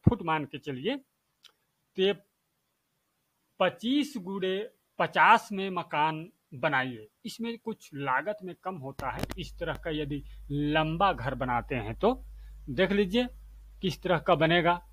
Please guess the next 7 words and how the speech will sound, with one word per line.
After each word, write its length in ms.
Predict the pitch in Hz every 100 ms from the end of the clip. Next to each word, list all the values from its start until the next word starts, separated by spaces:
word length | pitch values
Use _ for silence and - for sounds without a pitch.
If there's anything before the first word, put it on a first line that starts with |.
| - -
ये, 320 | 127 151 175 - - - - - -
ये 120 | 165
देखिए, 260 | 170 170 175 -
पच्चीस 420 | 151 147 175 -
फीट 300 | - 175 - _ _ _ -
चौड़ाई 480 | 170 156 151 160 185
है 200 | 147 214